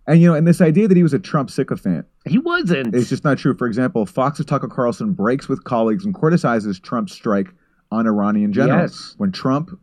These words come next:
Speaker 1: sided again with his neocon cabinet, people like Tucker, uh, Tucker Carlson was pretty much the only Republican voice, prominent one, to criticize that. Uh, and, um,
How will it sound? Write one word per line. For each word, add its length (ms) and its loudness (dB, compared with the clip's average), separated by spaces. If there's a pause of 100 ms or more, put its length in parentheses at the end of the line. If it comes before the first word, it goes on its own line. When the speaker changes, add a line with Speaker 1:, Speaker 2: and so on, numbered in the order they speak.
(140)
Speaker 1:
sided 400 0
again 240 2
with 100 0
his 160 0
neocon 460 0
cabinet, 420 0 (480)
people 220 0
like 140 2
Tucker, 380 -4
uh, 140 2
Tucker 220 4
Carlson 340 -2
was 140 -2
pretty 240 -4
much 160 -4
the 160 -2
only 400 0
Republican 480 -2
voice, 240 0
prominent 360 -4
one, 220 -6 (320)
to 100 -8
criticize 460 0
that. 220 -8 (420)
Uh, 280 2 (160)
and, 380 4
um, 420 6